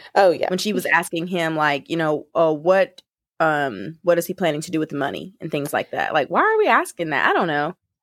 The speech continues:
Speaker 1: Yeah, this goes back to what we said last episode. Even if they didn't know that he was, like, a fake millionaire or whatever, you would have to assume that someone wouldn't want someone who's only into them for their money. So logically, even if you are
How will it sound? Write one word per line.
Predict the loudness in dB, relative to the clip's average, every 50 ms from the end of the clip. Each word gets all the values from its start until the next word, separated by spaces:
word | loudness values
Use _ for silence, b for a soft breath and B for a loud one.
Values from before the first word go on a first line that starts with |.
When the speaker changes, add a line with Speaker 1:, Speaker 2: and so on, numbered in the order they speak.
| _
Speaker 1:
Yeah, | 0 2 4 4 4 0 0
this | 0 -2 0
goes | 2 2 2 4 4
back | 2 2 2 2
to | 2 2
what | 2 2
we | 0
said | -4 0 2 4 6 6 4 4 2 0
last | 2 4 4 4 2 0
episode. | -6 -8 -8 -10 -10 -8 -6 -6 -6 -8 -12 _ -4
Even | -2 0 2 4 2 2 2
if | 2 4 4 4 4 2 0 _ _ _ _ 0
they | 2 2 4 4
didn't | 4 2 2 2
know | 2 4 4 4 4
that | 2 2 0
he | 0 0 0 0
was, | 0 0
like, | 0 0 0
a | -2
fake | 0 2 0 0 2 0
millionaire | 0 0 0 0 0 -2 -4 -2 -2
or | -2
whatever, | 0 2 2 0 0 -2 -6 -8 -8 _ _ _ _ B B B B B B
you | 2 2
would | 2 4
have | 4 2 0 2
to | 2 2
assume | 2 2 2 2 4 4 4 4 4
that | 2 2 2 2
someone | 0 0 2 2 2 2 2 2 0 -2 -6 -8 _ _
wouldn't | -10 0 2 2 2 2 2
want | 2 2 2 2 0 -6 _ _ -14
someone | 0 0 0 2 2 -2 -2 0
who's | 0 -2 -2 -2
only | -2 0 0 0 0
into | -2 -4 -2 0
them | 0 0 0
for | 0 -2 0
their | 0 0 0
money. | 0 0 0 0 0 0 -4 -6 -10 b b b b b b b b b b _ _ _ _ _ _ _ _ _
So | 0 0 2 4
logically, | 4 4 4 4 4 4 2 0 2 4 4 4 4 2 0 -2 -6 -4
even | 0 2 2 2 4 2
if | 0 0 0
you | -2 0 4
are | 4 6 6 6 6 6 4 2 0 -2 -6